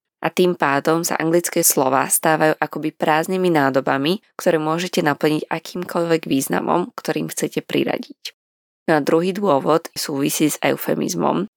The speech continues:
To znamená, že ak ja vyjadrujem niečo nepríjemné v inom jazyku, tak tým zmierňujem jeho emocionálny náboj. Tým ho robím priateľným. A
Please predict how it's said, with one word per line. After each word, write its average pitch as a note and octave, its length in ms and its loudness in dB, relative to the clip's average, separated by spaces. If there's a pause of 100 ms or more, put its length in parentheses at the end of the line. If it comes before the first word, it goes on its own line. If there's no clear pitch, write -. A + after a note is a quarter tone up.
(120)
To - 120 0
znamená, D3 600 2
že F#3+ 140 0
ak D#3 160 2
ja E3 160 2
vyjadrujem E3 440 2
niečo C#3+ 300 -4
nepríjemné C#3 960 0 (120)
v - 120 -4
inom E3+ 240 2
jazyku, D3+ 680 0 (380)
tak - 300 -4
tým E3+ 240 2
zmierňujem D#3+ 580 0
jeho D3+ 240 0
emocionálny C#3+ 800 0
náboj. C3+ 420 0 (280)
Tým - 180 0
ho E3 80 2
robím D3 320 -2
priateľným. D#3+ 960 0 (300)
A C3+ 320 2